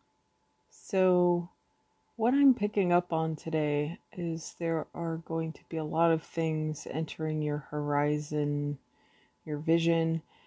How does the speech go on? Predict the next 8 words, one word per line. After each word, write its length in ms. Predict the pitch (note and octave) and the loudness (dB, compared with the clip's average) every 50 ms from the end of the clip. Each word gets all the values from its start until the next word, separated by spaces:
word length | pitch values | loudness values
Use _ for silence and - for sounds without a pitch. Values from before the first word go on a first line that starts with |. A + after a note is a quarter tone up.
| _ _ _ _ _ _ _ _ _ _ _ _ _ _ - | _ _ _ _ _ _ _ _ _ _ _ _ _ _ -6
Uh, 460 | - F3+ F3 E3+ E3 D#3+ D#3 D#3 D#3+ D#3 - - _ - | -2 2 2 4 4 4 4 2 0 -2 -8 -14 _ -16
it's 220 | - E3 - - | -16 -14 -12 -6
gonna 240 | - F#3+ F3+ F3+ E3+ | -2 0 0 2 2
be 480 | D#3+ E3+ E3 D#3+ D#3+ D#3 D#3 D#3+ D#3+ - _ _ _ | 2 4 4 4 4 4 2 0 -2 -6 _ _ _
really, 320 | - E3+ F3+ F#3+ F#3+ F#3 F3 | 0 4 6 8 8 8 8
really 240 | E3 F3 F3 E3 D#3 | 6 4 4 4 2
bad 380 | C3 - D3+ C#3+ E3+ F3+ F3+ | 2 2 2 4 2 2 2
things 640 | - A#3+ A#3+ B3 B3+ C#4 C#4+ D4+ D4 - - - - | 2 2 4 4 4 4 2 0 -4 -12 -14 -16 -18